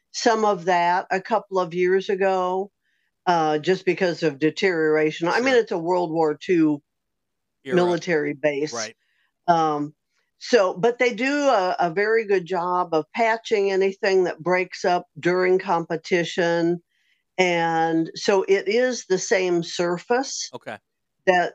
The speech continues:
Speaker 1: the Test and Tune is on.
Speaker 2: Very cool. Very cool. Um, on, on the run days,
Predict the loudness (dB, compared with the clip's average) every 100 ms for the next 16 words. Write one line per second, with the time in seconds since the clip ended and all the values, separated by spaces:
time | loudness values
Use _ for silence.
0 | -4 0 0 0 -2 -2 -2 -2 2 2
1 | 2 0 0 0 0 0 -4 _ _ _
2 | _ _ _ _ _ _ _ _ -14 -14
3 | _ -14 -16 _ _ _ -14 -12 -14 -16
4 | -18 -18 _ _ _ _ _ _ _ -4
5 | -4 -6 -16 _ _ _ _ -8 -8 -8
6 | -14 -16 -12 -12 -10 -12 -12 -8 -8 -10
7 | -12 -12 -12 -16 -16 -14 -14